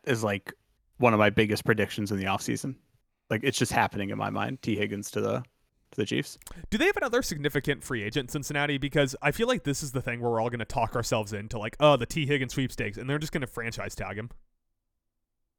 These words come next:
Speaker 1: Maybe. I'd have, I'm sure over the, in the coming weeks, we're gonna be looking a lot more into free agents.
Speaker 2: Yeah. But you have San Francisco plus five hundred, Kansas City
Speaker 1: Mm-hmm.
Speaker 2: plus six fifty, Baltimore plus nine hundred, which feels low.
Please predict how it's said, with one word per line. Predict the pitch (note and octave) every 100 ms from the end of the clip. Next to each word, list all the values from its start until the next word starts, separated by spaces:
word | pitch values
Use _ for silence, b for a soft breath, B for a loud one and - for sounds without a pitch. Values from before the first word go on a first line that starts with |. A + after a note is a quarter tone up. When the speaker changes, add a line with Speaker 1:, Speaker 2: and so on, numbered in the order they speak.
| -
Speaker 1:
Maybe. | G#2+
I'd | A2+ A#2
have, | - -
I'm | B2
sure | - B2
over | A2+ G#2+
the, | G#2+ G2+ G2 - _ -
in |
the | A2
coming | - G#2+ G2+
weeks, | G2+ F#2+ -
we're | G#2
gonna | G#2
be | G2+
looking | G2+ G#2+
a |
lot | G#2 G#2
more | A2+
into | G#2+ A2+
free | C#3 C3
agents. | C#3 - - _ _ -
Speaker 2:
Yeah. | A2 F#2+ - - _ _ b b b b b
But | D#3+
you | D#3+
have | D#3+ C3 - _ _
San | C4
Francisco | C4+ - A3
plus | G3+ G3+
five | G3+
hundred, | E3+ C#3+ C#3 - -
Kansas | - A3+ G#3+
City | B2 D#3+
Speaker 1:
Mm-hmm. | -
Speaker 2:
plus | F3+
six | - D3
fifty, | C3+ A#2+
Baltimore | - E3+ B3+ G#3+ F#3
plus | - D#3
nine | C3+ C3 A#2
hundred, | A#2 A2 A2
which | G#2+ - - - _ _ _ _ _ _
feels | - B2 G#2+
low. | G#2+